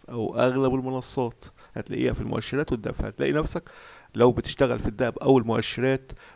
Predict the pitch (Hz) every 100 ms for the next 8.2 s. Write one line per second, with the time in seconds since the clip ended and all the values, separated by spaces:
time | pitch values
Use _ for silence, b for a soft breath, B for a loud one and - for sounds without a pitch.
0 | B 110 120 135 131 120 113 139 - -
1 | - 147 - 147 127 135 135 123 117 127
2 | 123 117 - 120 127 117 107 104 - 139
3 | 147 143 - 110 123 127 113 - 117 110
4 | 117 120 - 107 - - B B - 110
5 | 110 127 156 139 120 139 - - 160 160
6 | 160 B B _ 110 127 127 123 110 98
7 | - 120 117 131 117 98 - 113 110 131
8 | -